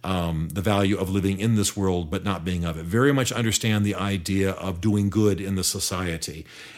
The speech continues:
and love to go raise a glass of beer, Guinness, whatever, to the glory of God, and, and, uh,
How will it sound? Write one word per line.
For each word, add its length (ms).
and 480
love 600
to 100
go 240
raise 460
a 40
glass 720
of 260
beer, 440
Guinness, 400
whatever, 540
to 80
the 80
glory 280
of 120
God, 500
and, 400
and, 320
uh, 40